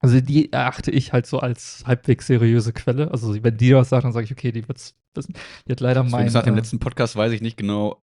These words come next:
Speaker 2: was ich darauf geben kann, wenn du sagst, das ist eine halbwegs seriöse Quelle. <laughs>
Speaker 1: Ja, Digga, also du mit deinem Reddit, ne, müssen wir gar nicht erst anfangen. Nein, ähm,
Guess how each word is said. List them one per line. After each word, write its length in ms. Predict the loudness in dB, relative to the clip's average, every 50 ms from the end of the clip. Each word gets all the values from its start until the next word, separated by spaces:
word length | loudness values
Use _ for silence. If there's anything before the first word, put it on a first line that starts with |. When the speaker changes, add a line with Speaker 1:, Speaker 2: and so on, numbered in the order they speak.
| _ _
Speaker 2:
was 160 | -8 -4 -4
ich 80 | -4 -4
darauf 260 | -2 -4 -4 -4 -4
geben 220 | -4 -4 -4 -4 -4
kann, 140 | -4 -4
wenn 60 | -2 -2
du 40 | -2
sagst, 240 | -2 -4 -4 -6 -10
das 80 | -12
ist 80 | -8 -8
eine 80 | -6 -6
halbwegs 280 | -4 -4 -6 -6 -6
seriöse 320 | -6 -4 -4 -4 -4 -4 -6
Quelle. 400 | -6 -6 -6 -6 -4 -6 -8 -12 -14
<laughs> 40 | -18 -20 -20 _ _ _ _ _ _ _ _ _ _ _ _ _
Speaker 1:
Ja, 120 | 2 4 4 4 0 -4 -10 _ -18 -18 _ 4
Digga, 260 | 6 6 8 8 6 6 6
also 240 | 4 4 4 2 0
du 200 | 0 2 4 6
mit 200 | 6 6 6 6
deinem 240 | 4 4 4 4 4
Reddit, 460 | 4 4 4 4 2 2 2 -2 -6
ne, 180 | -4 -4 -2 -2
müssen 200 | -4 -4 -4 -4
wir 60 | -2
gar 120 | 0 2
nicht 80 | 2 2
erst 160 | 2 2 2
anfangen. 340 | 0 -2 -2 -4 -12 -16 -16 -16 -18 -18 -10 -8
Nein, 160 | -8 -8 -4 -2
ähm, 320 | -2 0 0 -2 -4 -6